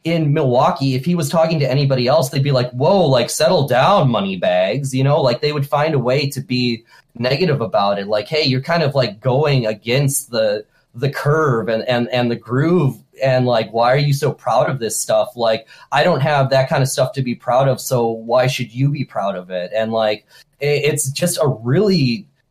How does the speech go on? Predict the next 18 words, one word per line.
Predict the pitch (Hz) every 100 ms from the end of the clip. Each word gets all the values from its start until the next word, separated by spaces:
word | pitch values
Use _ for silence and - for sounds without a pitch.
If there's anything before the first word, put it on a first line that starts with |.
| _ 170
it's, | 135 -
it's | 165 165 135
really | 139 233 185
hard | 135 208 185
to |
get | 143 139
people | 180 156 151
out | 160
of | 131
that | 113
mindset | 117 139 196 - 127 -
that, | 117
like, | 120 113 - - -
you | 131 175 185
know, | 185 139
even | 170 202 226
if | 202 139
you | 175 151